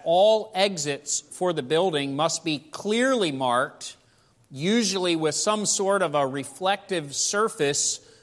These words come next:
so that if the power is lost, the lights from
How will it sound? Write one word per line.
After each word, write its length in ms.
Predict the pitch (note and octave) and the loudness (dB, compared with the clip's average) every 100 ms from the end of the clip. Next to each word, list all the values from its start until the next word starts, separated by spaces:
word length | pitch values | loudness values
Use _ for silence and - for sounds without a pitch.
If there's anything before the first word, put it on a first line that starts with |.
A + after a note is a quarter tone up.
| - | -8
so 160 | - F#3 | -2 0
that 80 | |
if 360 | G3 F#3 - - | 0 -2 -10 -8
the 100 | D3+ | -8
power 560 | - G3+ A3 B3 G#3 E3 | -2 2 4 6 4 2
is 180 | D3 | -2
lost, 840 | E3 F3+ G#3 D3 D3+ - - - - _ _ _ _ _ | -2 2 4 4 2 -2 -6 -8 -14 _ _ _ _ _
the 120 | C#3+ D3 | -2 2
lights 480 | D#3 G#3 A3 - | 4 4 2 -2
from 600 | - G3+ G3 F#3+ F#3+ F3+ | -2 0 2 0 -2 -6